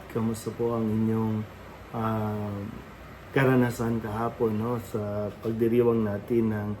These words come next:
Miyerkules ng Abo? Sana po ay talagang, ah,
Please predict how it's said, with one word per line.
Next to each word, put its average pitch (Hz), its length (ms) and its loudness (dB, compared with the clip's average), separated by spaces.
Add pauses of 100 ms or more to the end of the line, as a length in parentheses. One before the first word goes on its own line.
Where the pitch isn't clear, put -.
(420)
Miyerkules 120 800 4
ng 101 480 -4
Abo? 110 400 0 (480)
Sana 110 240 -2
po 117 320 2
ay 104 240 -4
talagang, 107 720 -4 (640)
ah, 101 640 -4